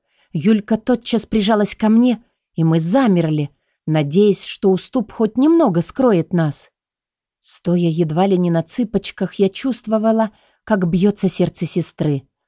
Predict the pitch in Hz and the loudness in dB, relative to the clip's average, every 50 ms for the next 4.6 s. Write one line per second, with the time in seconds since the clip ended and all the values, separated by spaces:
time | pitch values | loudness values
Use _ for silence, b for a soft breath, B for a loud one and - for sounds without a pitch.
0 | _ _ - 214 214 226 240 226 - 262 220 - 262 254 233 294 311 330 320 320 | _ _ -4 0 0 0 0 0 -2 -6 -4 -2 0 0 2 2 2 2 2 2
1 | 247 185 165 - - 202 180 180 180 220 247 220 208 220 214 165 143 - _ _ | 2 0 0 -2 -2 -4 -2 -2 0 0 0 0 0 0 0 0 0 -4 _ _
2 | _ _ _ _ _ _ _ _ _ - _ - 170 170 160 151 156 160 180 185 | _ _ _ _ _ _ _ _ _ -20 _ -4 -2 -2 -2 0 0 2 2 2
3 | 180 180 175 165 - _ _ _ _ - - 170 160 156 156 - - - 185 214 | 2 2 0 -2 -6 _ _ _ _ -4 -4 -2 -2 0 -2 -2 -2 -2 0 0
4 | 233 233 208 185 165 160 160 151 151 160 147 139 | 0 2 0 0 0 0 -2 -2 -2 -2 -4 -4